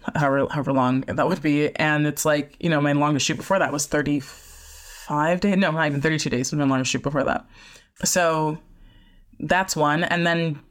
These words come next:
being able to work with such,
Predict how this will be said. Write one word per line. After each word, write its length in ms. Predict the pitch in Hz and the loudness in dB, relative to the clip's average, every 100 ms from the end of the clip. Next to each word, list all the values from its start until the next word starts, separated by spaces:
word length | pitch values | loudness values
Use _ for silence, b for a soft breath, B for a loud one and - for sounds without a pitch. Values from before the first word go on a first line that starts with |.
| _ | _
being 220 | 170 165 | 0 2
able 300 | 160 156 156 | 2 2 0
to 720 | 151 - 156 151 151 147 143 - - - _ - | 0 -2 0 2 2 0 -2 -8 -20 -20 _ -10
work 460 | 156 156 151 151 | -2 0 0 0
with 240 | 156 135 - - | -2 -2 -6 -6
such, 720 | - 156 143 - - - - | -2 0 0 -2 -4 -6 -10